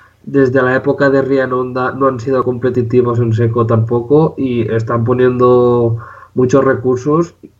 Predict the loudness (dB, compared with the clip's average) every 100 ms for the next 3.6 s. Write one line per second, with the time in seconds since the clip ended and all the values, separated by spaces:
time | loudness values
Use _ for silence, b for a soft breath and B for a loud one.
0 | _ _ -6 -2 0 0 0 -2 -4 -2
1 | 0 2 2 0 2 0 0 0 0 -4
2 | -6 -6 -6 -6 -8 -6 -4 -2 -2 -4
3 | -6 -4 -2 -2 -4